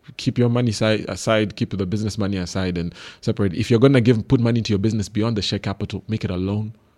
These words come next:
And make sure that it's a loan that it has a contract, like you've signed it. If you have other partners, it's very clear that it is there. You've signed, the terms are there of the loan. If it's interest-free, it has to be interest-free. If it's not, it has to be stated.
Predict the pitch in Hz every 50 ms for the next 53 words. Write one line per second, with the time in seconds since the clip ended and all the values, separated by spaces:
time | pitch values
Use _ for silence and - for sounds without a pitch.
0 | _ _ _ _ _ _ _ _ _ _ _ _ - - 107 101 98 104 117 117
1 | - 110 101 104 95 - 98 92 98 107 107 104 98 95 80 87 82 101 98 95
2 | - - 95 92 90 - 92 90 - - 95 85 - 85 80 - - 95 98 101
3 | 95 98 101 - - _ - - - - 98 85 107 101 98 110 110 110 - -
4 | 104 101 92 85 85 82 - 92 98 104 104 98 - - 92 92 85 85 85 80
5 | 92 92 87 - - - 82 82 82 - 92 98 87 - - 98 95 101 95 82
6 | 82 90 - - 113 110 110 95 87 87 90 90 90 78 - 80 82 85 87 90
7 | - - - - - 95 - 101 - - 120 117 - 120 110 - - 117 104 -
8 | 98 95 - 101 92 95 92 95 90 - - 98 - 98 - - 95 - - 113
9 | 123 127 104 - - 98 95 - 101 90 - - - - 92 95 - 95 92 90